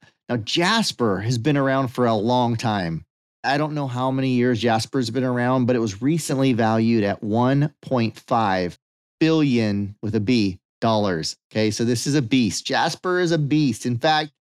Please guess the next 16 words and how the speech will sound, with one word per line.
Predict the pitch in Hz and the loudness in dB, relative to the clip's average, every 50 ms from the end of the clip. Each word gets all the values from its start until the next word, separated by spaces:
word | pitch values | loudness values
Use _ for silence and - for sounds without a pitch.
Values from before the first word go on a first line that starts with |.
| _ _ _ | _ _ _
maybe | - 135 135 143 151 151 160 170 165 175 180 175 | -4 -2 0 2 2 2 2 2 2 0 0 0
one | 156 151 156 156 | 0 0 0 0
of | 156 139 135 | 0 0 0
its | 127 - - | -2 -2 -2
weaknesses | 117 127 131 - 165 156 147 - - 156 143 135 | -2 0 0 0 0 -2 0 0 0 0 2 2
is | 151 156 156 156 143 - | 2 2 2 2 0 0
it's | - 127 110 - | -2 -4 -2 -2
so | - - - - - - 127 127 123 127 127 123 | -4 -4 -4 -2 -2 0 2 2 4 4 4 4
robust. | 117 110 117 113 110 104 95 92 107 101 87 67 - - - - - | 2 2 2 2 2 2 2 2 0 0 0 -2 -4 -6 -8 -8 -4
There's | 135 131 123 117 - | -2 -2 -2 -2 -2
so | - - - - - 135 131 127 127 | -4 -4 -4 -2 0 2 2 2 2
many | 120 123 120 120 110 | 2 2 2 0 0
features | 104 - 117 110 95 - 104 90 85 - - | -2 -2 -2 -2 0 0 -2 -2 -2 -4 -4
to | - 95 | -4 -4
Jasper | 87 101 98 95 101 - - - - 90 82 80 | -2 -2 0 0 0 0 -2 -4 -4 -6 -6 -4
that | - 117 107 95 - | -2 -2 -2 -2 -2